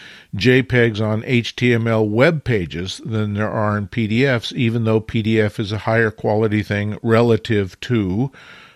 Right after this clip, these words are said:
characteristics like typography and page sequencing and full screen presentations. But it's not the quality that ultimately decides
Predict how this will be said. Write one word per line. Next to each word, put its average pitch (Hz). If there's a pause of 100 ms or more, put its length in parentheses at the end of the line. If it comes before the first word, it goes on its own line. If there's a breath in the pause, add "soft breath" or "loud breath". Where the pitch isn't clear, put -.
characteristics 113
like 104 (360 soft breath)
typography 127
and 101
page 143
sequencing 98 (120)
and 104
full 143
screen 147
presentations. 123 (1080 loud breath)
But 123
it's 127
not 135
the 131
quality 151
that 117
ultimately 123
decides 107